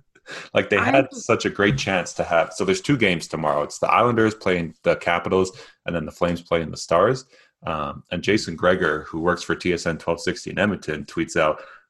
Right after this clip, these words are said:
Speaker 1: you know, they should have just had the East Coast game be at six Eastern, and
Speaker 2: Hmm.
Speaker 1: then the next game be at nine Eastern. And instead, it's,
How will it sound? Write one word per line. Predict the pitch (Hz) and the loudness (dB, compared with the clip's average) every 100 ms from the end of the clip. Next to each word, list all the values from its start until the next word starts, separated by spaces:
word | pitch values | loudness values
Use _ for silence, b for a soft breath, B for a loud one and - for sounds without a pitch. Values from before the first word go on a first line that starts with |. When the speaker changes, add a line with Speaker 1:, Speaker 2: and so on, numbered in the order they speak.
| _ _ | _ _
Speaker 1:
you | 104 | -2
know, | 82 73 - _ - | 0 0 -6 _ 0
they | 123 | 2
should | 117 | 4
have | 101 | 2
just | 101 - | 0 0
had | 98 95 | 0 0
the | 92 85 - | 2 2 2
East | 110 - | -2 0
Coast | 95 90 | 0 2
game | 95 90 | 2 0
be | 85 80 | 0 -2
at | |
six | - 120 127 - | -2 -6 -4 -4
Eastern, | 78 - 80 85 B B B - | -4 -2 -4 -4 B B B -6
and | 85 | -4
Speaker 2:
Hmm. | 82 | 0
Speaker 1:
then | 85 80 76 - | 0 0 -4 -6
the | 85 | -4
next | 80 117 - | 0 0 -2
game | - 80 | -4 -4
be | 78 85 | 0 0
at | 85 | 2
nine | 143 127 | 0 0
Eastern. | 73 - - - | -4 -8 -10 -6
And | 82 | -6
instead, | 76 - 117 123 80 | -6 0 4 6 4
it's, | 80 - | -2 -6